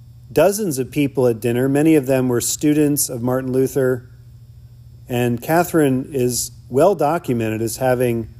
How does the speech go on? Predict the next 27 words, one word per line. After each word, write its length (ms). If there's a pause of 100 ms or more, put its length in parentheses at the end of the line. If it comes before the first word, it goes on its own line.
(800)
uh, 300 (1300)
equal 360
participation 880
in 160
discussions 720
with 180
her 120
husband, 500
Martin 260
Luther, 520 (1000)
uh, 440 (680)
in 200
Latin 560
and 220
in 160
German 580 (960)
there 220
at 120
the 100
dinner 440
table. 380
We 140
have 340
transcripts 800
of 460 (960)
these, 420
uh, 460